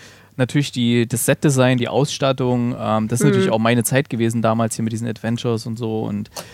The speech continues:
Speaker 1: ah, ja, aber sonst, äh, nettes Experiment, aber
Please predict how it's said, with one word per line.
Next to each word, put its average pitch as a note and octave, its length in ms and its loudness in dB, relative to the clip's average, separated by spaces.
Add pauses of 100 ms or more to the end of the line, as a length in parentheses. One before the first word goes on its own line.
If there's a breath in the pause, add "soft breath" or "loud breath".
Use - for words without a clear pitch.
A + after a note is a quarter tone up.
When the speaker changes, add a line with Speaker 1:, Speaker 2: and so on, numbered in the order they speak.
(600 loud breath)
Speaker 1:
ah, C#3 600 2
ja, B2 420 4
aber A2+ 220 0
sonst, B2+ 500 -2
äh, B2 240 -6
nettes D3 280 2
Experiment, C3 720 2
aber A2 400 2